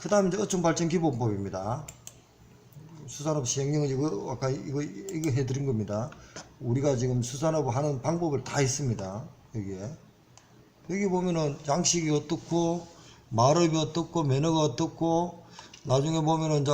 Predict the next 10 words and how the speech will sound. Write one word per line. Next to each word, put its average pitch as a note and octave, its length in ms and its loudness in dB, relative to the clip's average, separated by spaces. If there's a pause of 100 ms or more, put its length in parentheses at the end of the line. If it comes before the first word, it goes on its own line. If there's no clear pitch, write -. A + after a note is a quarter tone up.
그, C#3 200 2
저, C3 300 2
저, B2+ 160 0
낚시 C#3 480 4
이런 D3+ 220 2
거 C3 200 4
뭐, A2+ 500 0 (960)
이런 D#3+ 200 2
건 D#3 120 4
어떻고, E3 840 0